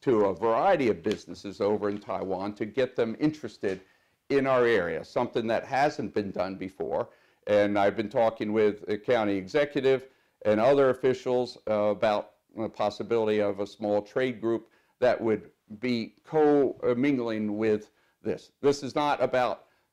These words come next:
mainland China and all the things that, uh, people are concerned about. No, this is about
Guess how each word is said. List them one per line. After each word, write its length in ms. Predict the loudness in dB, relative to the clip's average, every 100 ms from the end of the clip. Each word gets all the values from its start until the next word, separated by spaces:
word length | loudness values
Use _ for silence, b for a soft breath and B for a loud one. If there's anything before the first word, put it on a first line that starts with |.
| -6
mainland 480 | 0 2 2 -2 -2
China 540 | -2 0 2 2 4
and 200 | 2 2
all 280 | 4 4 2
the 100 | 0
things 380 | -4 -4 -4 -2
that, 280 | -2 -2
uh, 320 | -2 0 0 -2
people 540 | -4 -4 0 0 -2 b b
are 120 | -4
concerned 480 | -2 -4 0 2 2
about. 320 | 0 0 0
No, 220 | -4 -4
this 200 | -4 -4
is 140 | -6 -8
about 460 | 0 2 2 -2